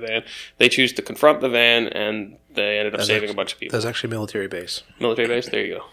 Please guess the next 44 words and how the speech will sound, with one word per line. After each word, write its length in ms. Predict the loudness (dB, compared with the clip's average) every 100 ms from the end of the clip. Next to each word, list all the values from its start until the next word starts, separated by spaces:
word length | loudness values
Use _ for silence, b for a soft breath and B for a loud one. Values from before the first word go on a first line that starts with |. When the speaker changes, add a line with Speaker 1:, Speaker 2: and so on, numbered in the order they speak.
| -10
Speaker 2:
It 100 | -2
was 80 | 2
a 40 |
military 380 | 4 4 4 4
base, 340 | 4 2 2 2
<clears throat> 60 | 4
and 340 | 4 4 -2
it 80 | -6
was 140 | -4
a 60 | 0
van 260 | 2 0 0
full 180 | -4
of 80 | -6
explosives 520 | -6 -2 0 0 -2
and 100 | -6 -4
whatnot. 520 | -2 -2 -4 -6 -8 B B B B B B
And 440 | -2 0 -2 -4
they 180 | -2 0
decided 600 | 0 -2 -2 -2 -4 -6 -14 -4
to 100 | -2
open 220 | -2 -2
fire 260 | 0 2 2
on 80 | 0
the 80 |
van 380 | 0 0 0 -4
because 560 | -6 -2 0 0 -2 -8 B _ _ _ _ _
they 180 | 2 4
weren't 300 | 4 2 0
thinking 320 | 0 -2 -4
about 300 | -4 -2 -2
it, 120 | -4 -8 B
but 120 | -4
they, 160 | 0 0
those 360 | 2 4 4 2
two 420 | -4 -2 -2 -4 -12 _ _
gave 200 | 0 0 0
up 40 |
their 120 | 0
lives 340 | 2 0 -2 -6
to 40 |
save 240 | -2 -2 -2
the 60 | -4
entire 320 | -8 -8 -6
base. 440 | -6 -8 -8 -12